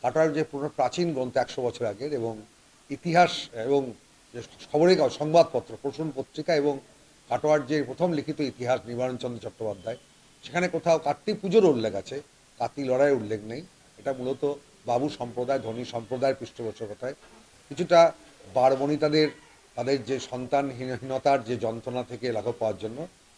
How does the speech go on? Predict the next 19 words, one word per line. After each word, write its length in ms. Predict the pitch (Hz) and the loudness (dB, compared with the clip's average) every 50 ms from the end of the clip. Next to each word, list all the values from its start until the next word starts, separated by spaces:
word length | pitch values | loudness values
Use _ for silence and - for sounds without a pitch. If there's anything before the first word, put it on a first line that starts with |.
| _ _ - | _ _ -10
তারা 100 | 110 110 | -8 -6
কার্তিক 300 | - 110 - - 127 110 | -6 -6 -8 -8 -12 -14
পুজো 200 | - 117 123 131 | -10 -6 -6 -6
প্রচলন 340 | 107 117 - 127 120 120 123 | -6 -6 -8 -6 -6 -6 -4
করেন 260 | 120 147 151 170 190 208 202 - _ _ _ - - - _ _ - | 0 2 2 2 2 0 -2 -10 _ _ _ -20 -20 -20 _ _ -14
এবং 100 | 113 110 110 | -12 -6 0
কাল 140 | 123 139 160 | 2 2 2
থেকে 180 | 151 156 160 156 | 2 2 0 2
কালান্তরে 440 | 147 131 127 127 135 135 - 160 175 190 | 2 2 0 0 -2 -2 -2 -2 -2 0
কার্তিকের 460 | 180 139 123 - - 131 120 135 117 - | -2 -4 -6 -6 -8 -12 -10 -10 -10 -8
চেহারা 280 | - 113 113 123 127 120 | -6 -2 0 0 2 0
বদলেছে। 440 | 113 113 113 113 123 123 - - 180 175 - - _ _ _ _ _ _ | 0 -2 -4 -6 -8 -8 -8 -8 -10 -10 -12 -18 _ _ _ _ _ _
এই 100 | - 127 127 | -8 -6 -4
মুহূর্তে 220 | 131 139 - - 139 | -4 -4 -4 -6 -4
এটি 120 | 127 139 | -4 -4
মহকুমার 440 | 131 113 104 127 127 - - 127 117 | -6 -4 -6 -8 -6 -6 -6 -6 -6
খুব 100 | - 120 | -6 -6
গুরুত্বপূর্ণ 460 | 107 117 117 - - 131 135 143 143 139 | -4 -4 -6 -6 -4 -2 -2 -2 0 -2
উৎসব 360 | 131 127 - - - 156 180 | -4 -6 -6 -2 -2 -2 -2